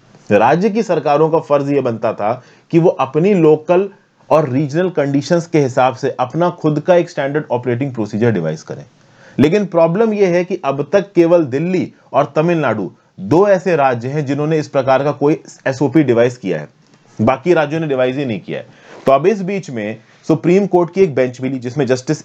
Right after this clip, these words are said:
एल नागेश्वर राव बैठे हुए थे। इन्होंने राज्यों से और यूनियन टेरिटरी से बोला है कि चूंकि तुम लोगों ने अपना खुद का स्टैंडर्ड ऑपरेटिंग प्रोसीजर अब तक बनाया नहीं है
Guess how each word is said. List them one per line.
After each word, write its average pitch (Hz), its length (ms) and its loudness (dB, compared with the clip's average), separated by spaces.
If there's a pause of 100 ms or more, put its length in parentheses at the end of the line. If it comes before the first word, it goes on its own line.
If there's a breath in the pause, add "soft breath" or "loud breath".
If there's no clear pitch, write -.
एल 139 100 4
नागेश्वर 123 580 0
राव 113 260 4
बैठे 92 260 -6
हुए 78 200 -8
थे। 69 160 -18 (380 soft breath)
इन्होंने 202 420 2 (420)
राज्यों 127 420 0
से 180 220 -6 (500)
और 135 160 4
यूनियन 156 240 2
टेरिटरी 160 320 -2
से 165 120 -2
बोला 127 300 0
है 123 140 -2 (440 soft breath)
कि 180 80 0
चूंकि 196 340 2
तुम 196 220 0
लोगों 190 200 4
ने 202 120 0
अपना 190 280 0
खुद 147 300 -4
का 214 180 2
स्टैंडर्ड 170 420 0
ऑपरेटिंग 160 420 -2
प्रोसीजर 151 420 -2
अब 147 180 0
तक 151 80 0
बनाया 117 400 0
नहीं 147 220 -2
है 110 180 -4